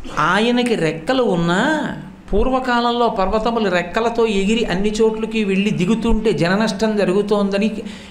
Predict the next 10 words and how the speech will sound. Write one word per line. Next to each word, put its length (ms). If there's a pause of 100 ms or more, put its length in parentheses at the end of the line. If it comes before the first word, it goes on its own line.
(120)
ఇంద్రుడితో 500
ఫిర్యాదు 480
చేస్తే, 340
ఇంద్రుడు 460
వజ్రాయుధాన్ని 760
ప్రయోగించి 640
పర్వతములన్నిటికీ 1040
కూడా 160
రెక్కలు 380
కత్తిరించాడు. 640